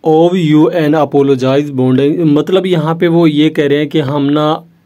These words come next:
माजरत खां हैं, हमने जो आपको time दिया था उसके अंदर हम जो है live नहीं हो सके,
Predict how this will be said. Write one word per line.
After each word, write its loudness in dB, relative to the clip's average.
माजरत 0
खां -2
हैं, 0
हमने 0
जो 0
आपको -2
time -4
दिया -2
था -2
उसके -6
अंदर -6
हम -10
जो -8
है -4
live -4
नहीं -4
हो -2
सके, -8